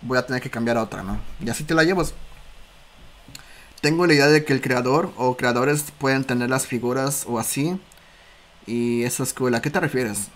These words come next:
Explícame eso. El creador o creadores pueden tener las figuras o así. No entiendo. Me interesa tu pregunta o tu comentario, pero no, no entiendo por ahora a lo que te refieres.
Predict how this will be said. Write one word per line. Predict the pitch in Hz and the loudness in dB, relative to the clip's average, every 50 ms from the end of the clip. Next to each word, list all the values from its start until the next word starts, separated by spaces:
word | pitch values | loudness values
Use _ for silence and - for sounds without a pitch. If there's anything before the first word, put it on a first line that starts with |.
| - - - | -20 -18 -16
Explícame | - 110 - - 131 131 - 139 131 117 | -12 -12 -12 -10 -8 -6 -4 -4 -4 -4
eso. | 110 - 98 95 101 - - - - - - - - - - - - - - - - - - - | -4 -6 -6 -8 -10 -12 -18 -20 -20 -20 -20 -20 -20 -20 -20 -20 -20 -20 -20 -20 -20 -20 -20 -10
El | - 120 123 120 120 | -6 -4 -4 -4 -2
creador | - 123 120 117 120 123 135 165 170 | 0 2 2 2 2 2 0 0 0
o | 160 | 0
creadores | 147 151 123 113 120 123 127 135 143 | -2 -2 -2 0 0 -2 -2 -4 -6
pueden | - - 135 135 135 | -6 -4 -2 -2 -2
tener | 131 123 120 120 120 | -2 -2 -2 0 0
las | 123 123 - | -2 -4 -6
figuras | - - 113 113 123 135 151 170 180 165 - - - - - - - | -6 -6 -4 -2 -2 -2 -2 -2 -2 -4 -4 -6 -8 -10 -14 -14 -8
o | 113 117 107 | -6 -6 -4
así. | 104 101 - 120 117 110 104 104 113 - - - - - - - - - - - - - - - - - - | -4 -6 -6 -4 -6 -6 -6 -10 -16 -20 -20 -20 -20 -14 -14 -14 -14 -14 -20 -20 -20 -20 -20 -20 -20 -12 -8
No | 120 131 | -4 -4
entiendo. | 135 135 151 139 131 113 104 101 117 123 - - - - - - - | -4 -2 -2 -2 -2 -2 -4 -6 -8 -12 -18 -20 -20 -20 -20 -20 -12
Me | - 123 127 | -8 -6 -6
interesa | 123 120 - 123 123 - 165 156 | -6 -6 -6 -6 -4 -4 -6 -4
tu | - 147 123 | -4 -6 -6
pregunta | - 123 120 117 123 131 127 165 165 147 | -4 -4 -4 -4 -4 -4 -4 -2 -2 -2
o | 127 | -2
tu | - - 113 110 107 107 | -2 -6 -6 -6 -6 -6
comentario, | - 110 113 107 110 - 117 131 143 139 | -4 -4 -4 -4 -2 -4 -4 -2 -4 -4
pero | - 123 113 110 | -6 -6 -6 -4
no, | 110 117 117 113 110 107 - - - - - - - - - - | -4 -2 -2 -4 -4 -6 -10 -18 -20 -20 -20 -20 -18 -16 -12 -8
no | 117 123 | -6 -6
entiendo | 120 - 123 123 123 127 - | -4 -4 -4 -4 -4 -4 -4
por | 117 117 110 | -2 -2 0
ahora | 110 110 113 | 2 2 0
a | |
lo | 117 110 | 0 -2
que | - - | -4 -6
te | - - | -6 -6
refieres. | - 104 95 - 113 98 - - - - | -8 -8 -6 -6 -6 -6 -4 -6 -8 -10